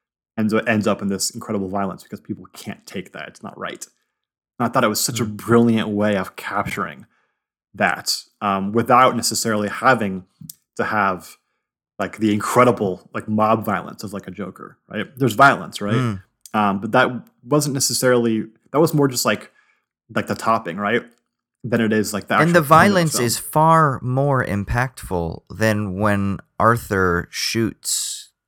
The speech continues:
Speaker 2: Robert De Niro, I thought. Like, I didn't, I didn't care about their relationship, really. Like, yeah, he's a father figure, whatever, blah, blah, blah. I think I mentioned that in the Joker podcast. But when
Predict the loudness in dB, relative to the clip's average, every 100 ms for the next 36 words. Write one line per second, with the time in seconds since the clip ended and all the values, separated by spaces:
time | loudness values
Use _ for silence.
0 | _ 4 4 6 2 2 2 0 -6 _
1 | 2 2 2 -6 -8 -12 _ _ -6 0
2 | 2 2 0 -8 _ -4 0 0 -2 -2
3 | 2 4 2 0 0 0 0 0 2 0
4 | 0 -6 -8 -4 -2 0 0 0 0 0
5 | 2 2 0 -4 -4 -4 -4 -4 -4 -6
6 | -6 -6 -4 -4 -4 -4 -2 -4 -4 -4
7 | -4 -4 -4 -4 -2 -2 -4 -8 -8 -10
8 | -12 -14 -20 -20 -8 0 0 0 -12 _
9 | -2 4 4 4 2 0